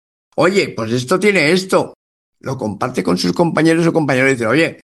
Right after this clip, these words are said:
pues esto tiene una rentabilidad muy baja, tiene un margen de beneficios bajísimo, la empresa ha perdido ventas",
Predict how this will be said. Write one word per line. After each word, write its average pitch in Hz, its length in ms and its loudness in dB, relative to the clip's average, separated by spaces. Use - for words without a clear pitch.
pues 123 140 -8
esto 117 160 -4
tiene 143 140 0
una 160 120 2
rentabilidad 123 460 0
muy 104 140 -2
baja, 156 360 -2
tiene 165 220 -2
un 143 120 -2
margen 139 360 -2
de 120 80 0
beneficios 107 480 -2
bajísimo, 143 680 0
la 135 140 -2
empresa 135 520 0
ha 123 120 -2
perdido 117 320 0
ventas", 147 540 0